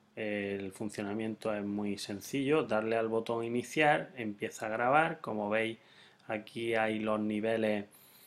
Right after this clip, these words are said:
de, en los que se recoge el sonido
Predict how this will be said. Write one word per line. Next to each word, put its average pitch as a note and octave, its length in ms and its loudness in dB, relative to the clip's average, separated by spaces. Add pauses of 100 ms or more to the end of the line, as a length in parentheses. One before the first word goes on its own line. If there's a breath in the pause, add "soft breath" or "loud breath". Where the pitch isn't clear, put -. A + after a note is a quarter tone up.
(280 loud breath)
de, G#2+ 880 -2
en G#2+ 120 -4
los G#2+ 120 -4
que - 140 -6
se - 200 -6
recoge G#2+ 760 -4
el A2 120 -6
sonido D3 600 -2